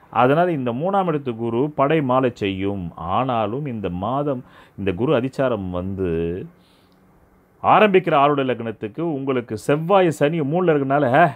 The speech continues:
நான் பார்க்காத கஷ்டமா கடந்த ஏழரை வருஷம் இதை பார்த்துட மாட்டேனா நானு?" அப்படின்ற ஒரு தன்னம்பிக்கையை மட்டும் கொடுக்கும். அது நல்ல விஷயம் தானே? ஆ, எங்களுக்கா சாப்பாட்டுல பெருச்சாலியே நாங்க தூக்கி போட்டு சாப்பிட்றோம்? எங்களுக்கா?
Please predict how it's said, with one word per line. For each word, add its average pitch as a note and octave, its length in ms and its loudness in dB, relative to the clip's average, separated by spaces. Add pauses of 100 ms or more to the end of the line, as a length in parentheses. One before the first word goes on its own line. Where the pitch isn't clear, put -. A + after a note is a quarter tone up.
(180)
நான் A#2+ 380 -6
பார்க்காத E3 520 0
கஷ்டமா D#3 420 -4
கடந்த C#3+ 280 0
ஏழரை C3+ 220 0
வருஷம் B2+ 280 -2
இதை B2 120 -2
பார்த்துட C#3+ 280 0
மாட்டேனா A#2+ 340 -4
நானு?" A2+ 220 -8
அப்படின்ற G2+ 360 -4
ஒரு F#2+ 180 -4
தன்னம்பிக்கையை C#3 600 -4
மட்டும் A2+ 240 -6
கொடுக்கும். G2+ 260 -6
அது G2 80 -6
நல்ல A#2 160 -4
விஷயம் G2+ 300 -8
தானே? A2+ 220 -8 (1000)
ஆ, E2+ 300 -2 (560)
எங்களுக்கா A#2+ 640 -2 (600)
சாப்பாட்டுல B2+ 480 0
பெருச்சாலியே C3+ 520 -2
நாங்க B2+ 200 -4
தூக்கி C3 240 -4
போட்டு A#2+ 280 -4
சாப்பிட்றோம்? A2+ 400 -2
எங்களுக்கா? A#2 580 -2